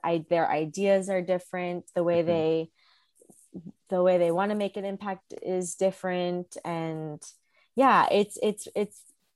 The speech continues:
Speaker 1: it's human life, and we have to figure out how we can do this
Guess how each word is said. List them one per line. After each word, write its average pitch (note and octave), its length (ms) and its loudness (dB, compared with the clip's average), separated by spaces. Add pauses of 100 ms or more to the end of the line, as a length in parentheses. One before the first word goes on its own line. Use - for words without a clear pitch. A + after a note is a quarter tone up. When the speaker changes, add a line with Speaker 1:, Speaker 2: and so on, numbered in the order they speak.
(100)
Speaker 1:
it's - 340 -14
human G3+ 360 -4
life, E3+ 400 0
and E3+ 280 0
we E3+ 100 0
have F#3+ 180 -2
to F3+ 80 -6
figure F3 340 0
out D#3+ 220 4
how F3 260 2
we F3 100 2
can D#3+ 260 -10
do E3 240 -2
this D#3+ 560 -4